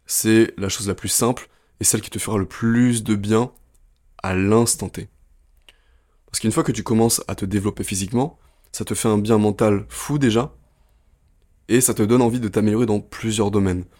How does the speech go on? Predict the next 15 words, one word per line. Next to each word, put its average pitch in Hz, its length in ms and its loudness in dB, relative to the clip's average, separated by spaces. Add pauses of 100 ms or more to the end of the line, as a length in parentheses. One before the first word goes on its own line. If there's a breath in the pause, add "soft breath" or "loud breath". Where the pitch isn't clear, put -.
(300 soft breath)
Lorsque 107 220 -6
tu - 80 -2
améliores 113 240 4
ton 123 100 -2
corps, 143 160 0
tu - 80 -10
as 120 60 2
envie 113 120 0
de, 120 300 0
d'améliorer 110 340 0
ton 107 140 -2
alimentation. 104 540 -2 (1000)
Tu - 140 -4
as - 20 4
envie 117 300 0